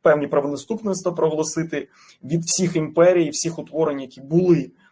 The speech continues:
на території України, в які Україна входила або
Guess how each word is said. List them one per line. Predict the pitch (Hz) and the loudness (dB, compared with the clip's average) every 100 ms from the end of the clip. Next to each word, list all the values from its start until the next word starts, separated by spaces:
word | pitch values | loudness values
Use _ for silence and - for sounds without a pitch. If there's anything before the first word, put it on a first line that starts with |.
| _ 135 | _ -4
на | 139 127 | -2 0
території | 147 147 151 127 131 | -2 -2 -2 0 -2
України, | 131 147 202 214 170 | -4 -4 -2 0 -2
в | |
які | 135 - | -4 -8
Україна | 151 135 131 | -8 -6 -8
входила | - 175 190 165 131 | 0 2 4 4 2
або | 127 143 | 4 2